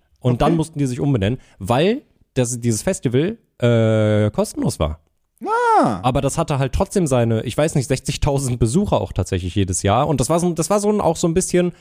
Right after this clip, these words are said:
Speaker 1: ich glaub, es hat sich so ein kleines bisschen, könnte man das vergleichen mit der Fusion, weil es auch so ein bisschen so ein Kulturding war, weil es da halt auch ganz viele Workshops gab und Vorträge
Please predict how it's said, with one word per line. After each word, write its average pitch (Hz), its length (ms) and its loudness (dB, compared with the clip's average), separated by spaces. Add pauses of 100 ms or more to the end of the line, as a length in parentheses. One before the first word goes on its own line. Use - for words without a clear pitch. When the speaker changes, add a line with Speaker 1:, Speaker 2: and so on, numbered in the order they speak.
(200)
Speaker 1:
ich - 60 -18
glaub, 180 100 2
es 160 80 -6
hat 180 100 -4
sich 151 120 -8
so 160 60 0
ein 135 60 -2
kleines 175 260 -4
bisschen, 170 220 0
könnte 151 200 -2
man 151 80 -2
das 147 80 -4
vergleichen 139 340 0
mit 131 80 -2
der 120 80 0
Fusion, 190 420 0
weil 147 120 0
es - 40 -8
auch 113 60 -4
so 135 100 -2
ein 123 40 0
bisschen 131 200 -2
so 123 60 0
ein 113 140 -2
Kulturding 180 640 2
war, 226 220 2
weil 123 140 2
es - 120 -12
da 95 100 -2
halt 90 120 0
auch - 60 -10
ganz - 160 -4
viele 131 160 -2
Workshops 175 480 -2
gab 135 300 0
und 92 300 -4
Vorträge 139 720 0